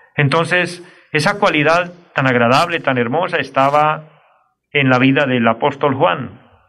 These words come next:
y por eso se ganó ese título, el título, el apóstol del amor. Y por ende, el apóstol Juan nos habló mucho a través de la palabra que él dejó escrita sobre el amor,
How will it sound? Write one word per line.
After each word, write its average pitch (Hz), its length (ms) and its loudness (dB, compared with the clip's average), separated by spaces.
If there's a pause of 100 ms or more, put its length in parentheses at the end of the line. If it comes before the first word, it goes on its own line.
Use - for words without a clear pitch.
(220)
y 214 80 -2
por 208 220 0
eso 160 240 -2
se 139 200 -2
ganó 131 340 2
ese 160 260 0
título, 135 600 2
el 104 160 -2
título, 147 960 0
el 113 100 0
apóstol 139 480 0
del 127 160 2
amor. 160 340 0 (600)
Y - 120 -2
por 240 220 2
ende, 170 640 -2
el 117 720 0
apóstol 127 480 0
Juan 156 180 2
nos 135 140 0
habló 131 260 0
mucho 226 340 0
a 139 100 0
través 143 360 0
de 190 120 -2
la 208 120 0
palabra 147 460 0
que 143 80 -8
él 131 100 -2
dejó 151 160 -2
escrita - 880 -2
sobre 131 320 0
el 131 80 2
amor, 156 360 0